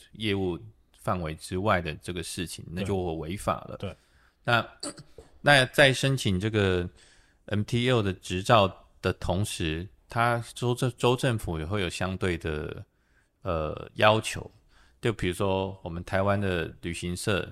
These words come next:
Speaker 1: 是特许行业嘛，
Speaker 2: 嗯，
Speaker 1: 对不对？
Speaker 2: 嗯，嗯。
Speaker 1: 那它会要求旅行社去做所谓的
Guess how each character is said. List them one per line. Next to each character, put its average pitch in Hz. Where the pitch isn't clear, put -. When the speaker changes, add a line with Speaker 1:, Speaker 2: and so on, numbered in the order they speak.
Speaker 1:
是 -
特 110
许 82
行 76
业 90
嘛， 80
Speaker 2:
嗯， 113
Speaker 1:
对 -
不 -
对？ 87
Speaker 2:
嗯， -
嗯。 92
Speaker 1:
那 107
它 101
会 104
要 98
求 82
旅 80
行 82
社 104
去 95
做 92
所 80
谓 85
的 -